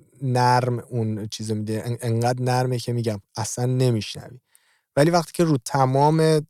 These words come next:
اه، چنلات می‌ذاری، میکس که می‌کنی، میکست تموم می‌شه، اه، یهو ورداری همهٔ اینا رو بایپس بکنی، یعنی پلاگین هست ولی کار نمی‌کنه.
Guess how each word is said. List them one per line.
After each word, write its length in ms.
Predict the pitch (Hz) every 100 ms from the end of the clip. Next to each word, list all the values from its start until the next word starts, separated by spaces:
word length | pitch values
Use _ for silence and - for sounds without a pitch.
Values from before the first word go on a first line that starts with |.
| -
اه، 220 | 123 120
چنلات 540 | 110 123 120 117 131 -
می‌ذاری، 800 | 120 107 110 107 120 113 104 101 _ _ _ _ -
میکس 280 | 139 -
که 120 | - 113
می‌کنی، 380 | 110 - 113 131
میکست 300 | 123 - 117
تموم 440 | - 113 113 113
می‌شه، 600 | 110 110 - 120 131 147 - _ _ _ _ _
اه، 340 | 123 117 113 110
یهو 320 | 113 120 110
ورداری 400 | 139 139 135 139
همهٔ 240 | 135 123
اینا 160 | 135 131
رو 80 | 135
بایپس 540 | 123 110 - 131 -
بکنی، 300 | 117 - 107
یعنی 180 | 107 107
پلاگین 400 | 113 117 113 123
هست 280 | 131 127 -
ولی 160 | 120 120
کار 300 | - 117 117
نمی‌کنه. 600 | 107 95 - 87 107